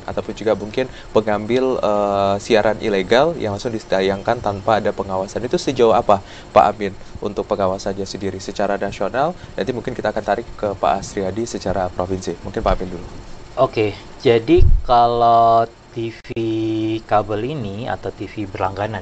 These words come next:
Speaker 2: ya, ini semestinya kalau yang dia sudah terdaftar, eh, saluran-saluran televisi yang, eh, ada di dalam T V berlangganan tersebut, eh, menjadi, eh, apa namanya, wewenang K P I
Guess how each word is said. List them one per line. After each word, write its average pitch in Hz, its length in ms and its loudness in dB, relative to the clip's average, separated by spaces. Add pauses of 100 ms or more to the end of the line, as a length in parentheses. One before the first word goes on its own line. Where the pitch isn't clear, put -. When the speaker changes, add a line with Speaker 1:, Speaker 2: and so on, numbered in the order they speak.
Speaker 2:
ya, 107 160 -12 (560)
ini 110 160 -4
semestinya 113 720 -6
kalau 95 400 0
yang 90 240 4
dia 90 240 -2
sudah 87 400 -8
terdaftar, 87 800 -6 (520)
eh, 90 840 0
saluran-saluran 92 1000 -2
televisi 98 720 -4
yang, 82 160 -4 (240)
eh, 92 380 -4
ada 98 100 0
di 101 160 -4
dalam 87 380 0 (100)
T - 140 -10
V 104 100 -8
berlangganan 87 560 -6
tersebut, 90 560 -4 (560)
eh, 87 540 -2 (100)
menjadi, 98 720 -2 (160)
eh, 87 720 -4
apa - 400 -6
namanya, 113 320 0
wewenang 98 480 -2
K 95 160 2
P 90 160 -4
I 110 160 -6